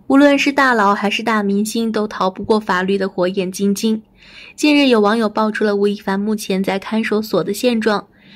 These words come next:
据称他竟然和老友抢粉条吃，能看出来他应该也是逐渐适应里面的生活了。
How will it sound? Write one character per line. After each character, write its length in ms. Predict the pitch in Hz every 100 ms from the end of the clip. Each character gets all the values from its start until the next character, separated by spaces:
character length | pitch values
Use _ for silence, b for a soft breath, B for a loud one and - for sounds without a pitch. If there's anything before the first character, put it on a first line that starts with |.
| B
据 140 | - 285
称 200 | 285 277
他 140 | 285
竟 220 | 269 285
然 200 | 226 202
和 140 | 220 214
老 240 | 190 202
友 220 | 226 202
抢 240 | 196 180 214
粉 200 | 196 165
条 260 | 185 175
吃， 280 | 190 - 220 - B B B
能 200 | 226 226
看 200 | 233 233
出 120 | 233
来 160 | 208 202
他 180 | 202 214
应 180 | 214 214
该 140 | 220
也 220 | 220 185
是 160 | 180 196
逐 220 | 196 185
渐 220 | 196 220
适 200 | 220 247
应 220 | 220 202
里 120 | 196 180
面 160 | 185
的 80 | 190
生 240 | - 233
活 220 | 247 196 185
了。 200 | 202